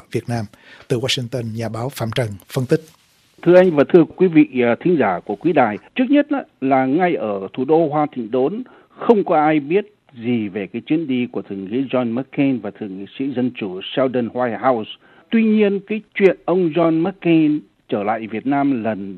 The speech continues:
Speaker 2: thứ hai trong vòng năm tháng đó, thì tôi nghĩ là nó có liên hệ đến cái chuyến đi vừa rồi của ông, à,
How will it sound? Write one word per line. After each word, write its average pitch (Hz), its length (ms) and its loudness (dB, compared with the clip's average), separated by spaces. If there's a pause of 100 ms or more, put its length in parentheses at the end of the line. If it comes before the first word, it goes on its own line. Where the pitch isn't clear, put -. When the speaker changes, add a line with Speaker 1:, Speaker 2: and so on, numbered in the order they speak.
Speaker 2:
thứ 202 140 -4
hai 165 440 0
trong 135 220 -4
vòng 95 320 -6 (220)
năm 180 280 0
tháng 208 380 -2
đó, 294 100 0 (280)
thì 175 140 0
tôi 202 120 8
nghĩ 247 220 0
là 175 120 0
nó 185 160 -4
có 262 80 4
liên 226 280 2
hệ 170 360 -2
đến 156 240 -2
cái 214 160 -6 (120)
chuyến 226 300 -4
đi 175 220 -4
vừa 120 220 0
rồi 104 300 0 (120)
của 90 200 -8
ông, 135 380 0
à, 135 80 2